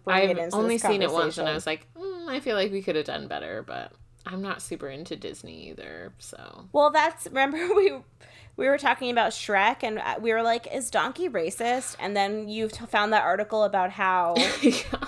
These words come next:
Speaker 1: um, black
Speaker 2: Oh.
Speaker 1: characters and animations are always in, like,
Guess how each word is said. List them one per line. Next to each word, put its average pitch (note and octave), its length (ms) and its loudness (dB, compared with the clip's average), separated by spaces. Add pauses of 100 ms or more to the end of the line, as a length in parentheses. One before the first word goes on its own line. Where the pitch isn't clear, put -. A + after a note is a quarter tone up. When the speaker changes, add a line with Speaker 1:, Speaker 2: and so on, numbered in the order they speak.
Speaker 1:
um, F#3 360 6 (320)
black G#3 320 12
Speaker 2:
Oh. G3 140 8
Speaker 1:
characters G#3 540 6
and A3 100 2
animations G#3 720 2
are G#3 100 4
always G3+ 400 4
in, F#3+ 160 -2 (460)
like, G3 240 0